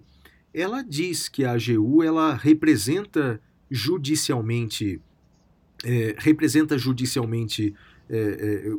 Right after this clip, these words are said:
ex, é, membros da União, inclusive ex-ministros da União, quanto aos atos praticados, é,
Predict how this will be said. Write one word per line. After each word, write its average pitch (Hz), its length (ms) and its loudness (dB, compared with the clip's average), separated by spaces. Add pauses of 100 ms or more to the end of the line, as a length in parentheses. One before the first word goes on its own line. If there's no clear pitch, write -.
(180)
ex, 156 600 4
é, 104 440 -2 (140)
membros 127 520 0
da 120 80 2
União, 117 580 -2
inclusive 143 560 2
ex-ministros 120 1300 -2 (360)
da 117 180 -2
União, 127 420 0 (260)
quanto 220 560 6
aos 151 320 2
atos 156 480 -4
praticados, 160 1120 -4
é, 143 320 -4